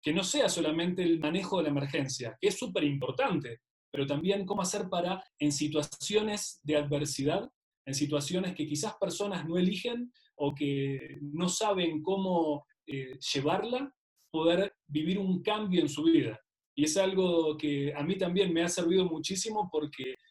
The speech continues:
decía, hace quince años entré en bomberos. En el dos mil diez me casé, en el dos mil catorce me mudé para Colombia,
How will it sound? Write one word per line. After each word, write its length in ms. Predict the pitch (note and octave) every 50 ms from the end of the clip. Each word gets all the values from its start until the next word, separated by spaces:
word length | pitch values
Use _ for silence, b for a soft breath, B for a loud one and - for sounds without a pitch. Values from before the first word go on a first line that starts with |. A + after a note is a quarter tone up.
| b b
decía, 340 | - D3 D3 C3+ C3+ E3 D3
hace 180 | D3+ - - -
quince 480 | - A3+ A#3 A#3 G#3 - - G3+ G#3+ A3+
años 460 | A#3 A#3+ B3 B3 B3+ B3 B3 - -
entré 560 | D#3 D#3+ D3+ F3 F3 F#3 F#3+ G3 G3+ - E3
en 120 | E3 D#3+
bomberos. 680 | D3+ D3+ D#3 D#3 D3+ D3 C3+ B2 A#2+ - - - - - -
En 100 | C#3+ C#3+
el 120 | C#3+ C#3
dos 140 | D3 D3 D3
mil 200 | F#3 G3 G3+ F#3
diez 260 | F#3+ G3+ G3 F#3+ F#3
me 80 | E3 C#3+
casé, 640 | C#3 C#3+ C#3 - - G#3 G#3+ A3 A3+ A3+ A3+ -
en 100 | D3+ C#3+
el 80 | C#3 C#3
dos 140 | C#3 C3 -
mil 160 | E3+ F3 F3
catorce 520 | D#3+ D3 - - F3+ F3+ F3 - - D3+
me 120 | C#3+ C#3 C3+
mudé 240 | C#3 C#3+ D#3+ E3+
para 240 | E3 E3 D3 C3+ B2+
Colombia, 580 | - B2+ D3 F3+ F#3+ G3 F#3 G3+ G3 G3+ G#3